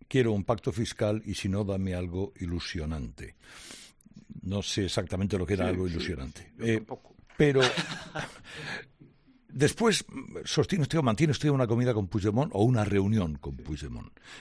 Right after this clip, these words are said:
Speaker 1: en la que Puigdemont le dice una cosa sorprendente, cuenta usted en el libro. Usted le advierte: "Tú sabes que no voy a permitirte el referéndum". Y él le contesta: "Por supuesto que no. Además, no puedes".
Speaker 2: Sí.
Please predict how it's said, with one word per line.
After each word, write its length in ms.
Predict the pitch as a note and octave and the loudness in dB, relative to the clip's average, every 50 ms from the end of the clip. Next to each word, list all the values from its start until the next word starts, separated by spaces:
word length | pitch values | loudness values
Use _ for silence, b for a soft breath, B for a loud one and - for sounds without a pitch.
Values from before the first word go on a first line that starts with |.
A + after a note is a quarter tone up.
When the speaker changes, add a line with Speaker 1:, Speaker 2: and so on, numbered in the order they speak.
| B B - | B B -2
Speaker 1:
en 80 | B2 | -2
la 80 | C3+ B2+ | 0 0
que 80 | C3 | 0
Puigdemont 380 | A#2+ B2+ B2 A2+ B2 C#3 F#3 G3 | 0 2 2 2 2 0 0 -2
le 80 | D#3+ C3+ | -2 -2
dice 220 | D#3+ C#3+ - C#3+ | -4 -4 -4 -4
una 180 | C3+ A#2+ A#2 - | -2 -2 -2 -2
cosa 360 | - B2+ - A2+ - - - - | -4 -4 -6 -8 -10 -12 -14 -16
sorprendente, 920 | - - - G2+ F2+ E2+ - G2 F2+ F2 F#2 G2+ A2 A#2 A#2 - - G#2 | -10 -6 -4 -4 -4 -4 -4 -2 0 0 2 2 2 2 0 -2 -6 -4
cuenta 280 | - G#2 F#2+ F2 - E2 | -2 -2 -2 -2 -4 -8
usted 240 | - - G#2+ F#2+ | -4 -2 0 0
en 140 | F2 D#2+ D2+ | 0 0 -2
el 120 | C#2+ D2+ E2+ | -4 -4 -4
libro. 380 | B2 A#2+ - - - - - B B B B B B B B B B B B B _ _ _ _ _ _ _ _ _ _ | -4 -6 -6 -8 -12 -16 -18 B B B B B B B B B B B B B _ _ _ _ _ _ _ _ _ _
Usted 340 | - A2+ G2+ - - D3 C#3 | -2 -2 0 4 6 6 6
le 60 | C3 | 6
advierte: 540 | B2+ A2+ G#2 A2+ A2+ G#2 F#2 - F#2 D#2+ - - _ _ _ _ _ _ - | 4 4 4 2 2 2 0 -4 -6 -8 -8 -12 _ _ _ _ _ _ -2
"Tú 180 | - G#2 G#2 | 0 2 2
sabes 400 | G2+ - - A2+ G2+ G2+ B2+ B2+ | 2 2 2 2 2 2 0 0
que 140 | - A2 G2 | -2 -2 -2
no 240 | D#2+ E2 F2 F#2+ G2+ | -2 -2 -2 -2 -4
voy 280 | F#2+ D#2 D#2+ F2 F#2+ G2+ | -4 -4 -4 -2 0 0
a 80 | G#2 | 0
permitirte 800 | F2 G2+ E2+ D2+ D2 C2+ B1 F#2 F#2 F2 E2+ - A2 G#2+ A#2 - - G2 | -2 -2 -4 -4 -4 -4 -4 -4 -4 -6 -6 -4 -4 -4 -4 -6 -6 -8
el 80 | F2 | -8
referéndum". 760 | D#2 D#2 D#2 - - F#2+ F2 A#2 D3 C#3 E2+ C2+ B1 - - B B B B B B B B B - | -6 -6 -8 -8 -6 -2 0 2 2 2 0 -4 -8 -12 -16 B B B B B B B B B -8
Y 180 | - G2 F#2+ G2+ | -4 0 2 2
él 140 | G#2 G#2+ G#2+ | 2 2 0
le 80 | A2 | 0
contesta: 580 | G#2 G#2+ F#2 E2+ G#2+ F#2+ - - - B1 - - - _ _ | 0 -2 -2 -2 -2 -4 -4 -6 -10 -12 -14 -14 -18 _ _
"Por 140 | - F2+ D#2+ | -6 -6 -6
supuesto 440 | - - D#2+ - G#2 G#2+ - - A2+ | -6 -8 -4 -2 -2 -2 0 -2 -2
que 100 | F2+ E2+ | -2 0
no. 240 | G#2 A#2+ G#2+ - - _ _ - | 0 0 -2 -4 -8 _ _ -10
Además, 520 | F#2+ F#2 D#2 C#2+ D#2 G2+ B2+ C#3+ - - _ _ - | -8 -6 -4 -4 -2 -2 -2 -2 -4 -8 _ _ -4
no 160 | G2+ A2+ G#2 | -2 -2 -2
puedes". 440 | - - A#2+ A#2 - - - - - | 0 -2 -2 -2 -2 -6 -12 -14 -14
Speaker 2:
Sí. 80 | - | -14